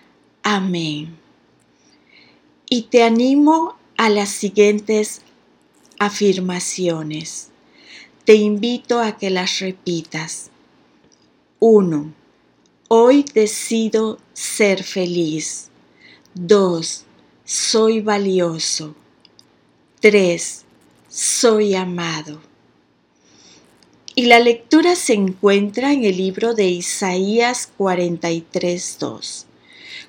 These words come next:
Cuando pases por aguas profundas, yo estaré contigo. Cuando pases por ríos de dificultad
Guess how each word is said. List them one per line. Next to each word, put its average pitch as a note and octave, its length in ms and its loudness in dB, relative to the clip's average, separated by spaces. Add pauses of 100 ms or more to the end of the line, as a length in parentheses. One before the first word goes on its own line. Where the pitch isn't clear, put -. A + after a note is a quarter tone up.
(100)
Cuando F#3+ 480 2
pases G#3 640 -2
por F#3+ 240 -4
aguas F#3 480 -2
profundas, A#3+ 960 -2 (340)
yo A3 400 4
estaré F3+ 640 -2
contigo. E3+ 840 -6 (580)
Cuando F#3+ 500 2
pases G3+ 640 -4
por F#3+ 320 -4
ríos G#3 580 2
de F3+ 140 -2
dificultad F3+ 1000 -6